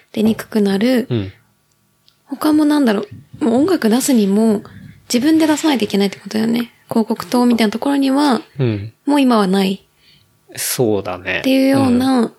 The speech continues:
Speaker 1: こと？
Speaker 2: うん。レコード会社からも、
Speaker 1: うん。
Speaker 2: そうだね、なったから。で、ちなみに弁護士からも契約切られたりしたから、
Speaker 1: うん。
Speaker 2: だから誰も守ってくれないし、うん。要はチームを組むのが非常に難しい状況にはなるよね。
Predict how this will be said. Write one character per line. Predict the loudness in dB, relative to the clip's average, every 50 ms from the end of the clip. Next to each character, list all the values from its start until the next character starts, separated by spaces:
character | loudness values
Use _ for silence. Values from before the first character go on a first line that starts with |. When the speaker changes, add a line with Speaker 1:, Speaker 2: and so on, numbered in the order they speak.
| _ _ _ _ _ -20
Speaker 1:
こ | -16 -8
と？ | -4 -4
Speaker 2:
う | -4 -4
ん。 | -6 -8
レ | -10 -10
コ | -2 0 0 2
ー |
ド | 2 2 0 0
会 | -2
社 | -2 -2 -2 -2 -2
か | -2 -2 -2 0
ら | 2
も、 | 2 2 2 0
Speaker 1:
う | -4
ん。 | -10
Speaker 2:
そ | -10 -8 -6 -4 -4 -4 -6 -6 -8 -8 -8 -6 -4 -4 -4
う |
だ | -6 -8 -8
ね、 | -8 -8 -6 -4
な | -4 -4 -4
っ | -4 _
た | -8 -6
か | -4 -4
ら。 | -4 -4 -4 -6 -8 -10 _ _ _
で、 | -4 -2 -2 -2 -2
ち | -2 -2 0
な | 0 2
み | 0
に | 0 2
弁 | 0 2 2 2
護 | 2 2
士 | 0 0
か | 0 0 0
ら | 2
も | 0 0 0
契 | 0 0 0
約 | 0 0 -2 -4
切 | -2 0
ら | 0 0
れ | 0 -2
た | -4 -4 -6
り | -6 -4 -4
し | -4 -6
た | -6 -8
か | -6 -4 -4
ら、 | -2 -2 -2 -4 -4 -6 -4
Speaker 1:
う | -2
ん。 |
Speaker 2:
だ | 0 0
か | 2
ら | 2 2
誰 | 2 2 0 0 0
も | 0 0 0
守 | 0 0 0 0 -2 -2
っ | -4
て | -6 -8 -4
く | -2 0
れ | 0 0
な | 0 -2 -4 -4
い | -4
し、 | -4 -4 -4 -4 -4 -4 -4 -6 -8 _ _ -20 -20 -20 -20 -20 -20 -20 -20 -20 -20 -20 -20 -20 -20 _ _ _
う | -2
ん。 | -2 0 -2 -4 -8 -12 -16 _ _ _ _ _ _ _ _
要 | -2 -2 -2
は | -2
チ | -4 -4 -2 0 2 2 2
ー |
ム | 2 2 0
を | 0
組 | -2 -2 0 0
む | 0
の | 0 -2
が | -4 -4 -4
非 | -2 -2 0
常 | 0 0 0
に | 2 2
難 | 2 0 0 0 -2 -2 -4 -6 _ -4 -4 -2
し | -2 -2 -2 -2 0 0 2 2 0 0
い | -2
状 | -4 -2 0 0 -2
況 | -2 -4 -2 -2 0
に | 0 0 -2
は | -2 -4
な | -6 -6 -6 -4
る | -4 -6
よ | -8 -10 -12 -16
ね。 | -16 -18 -18 -18